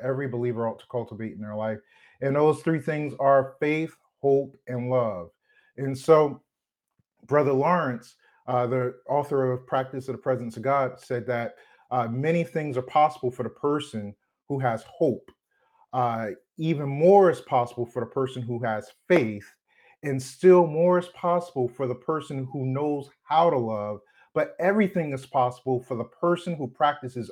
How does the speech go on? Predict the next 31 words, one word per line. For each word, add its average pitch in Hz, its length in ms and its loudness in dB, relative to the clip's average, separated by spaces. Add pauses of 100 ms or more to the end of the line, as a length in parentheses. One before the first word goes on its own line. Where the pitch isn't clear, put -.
all 147 380 0
three 123 440 -8
virtues. 110 840 -10 (500)
And 147 180 -4
so, 147 400 2 (920)
let's 147 180 -2
start 156 240 4
out. 127 180 0
Lord 160 200 8
God, 160 180 6
we 156 80 -2
just 139 240 -4
thank 156 180 -6
you 156 60 -6
right 143 220 2
now 147 200 -4
for 127 120 -12
the 123 80 -2
word 143 260 2
that, 127 220 -2 (120)
um, 131 340 -6
that 123 200 -2
you're 131 120 -2
gonna 131 240 0
enable 139 360 -2
me 143 140 -4
to 113 80 -4
share 139 320 -2
with 135 160 -2
your 113 100 -6
people. 165 520 -6